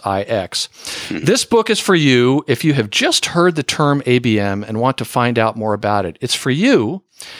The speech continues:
Speaker 1: if your company has asked you to look into A B M and set up a pilot program.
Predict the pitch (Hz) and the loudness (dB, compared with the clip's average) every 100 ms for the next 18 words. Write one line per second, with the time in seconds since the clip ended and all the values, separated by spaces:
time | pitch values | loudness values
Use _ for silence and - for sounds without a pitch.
0 | - 131 139 - 180 233 208 139 123 127 | -8 -4 -2 0 -2 2 2 4 2 2
1 | - 123 110 110 117 107 107 107 107 107 | -2 -4 -2 -2 -4 -4 -4 -2 -2 -2
2 | 104 - 113 110 107 - - 202 233 143 | -4 -4 -2 -2 -4 -10 -6 -4 -4 -6
3 | - 87 76 80 - 85 | -8 -8 -8 -12 -14 -18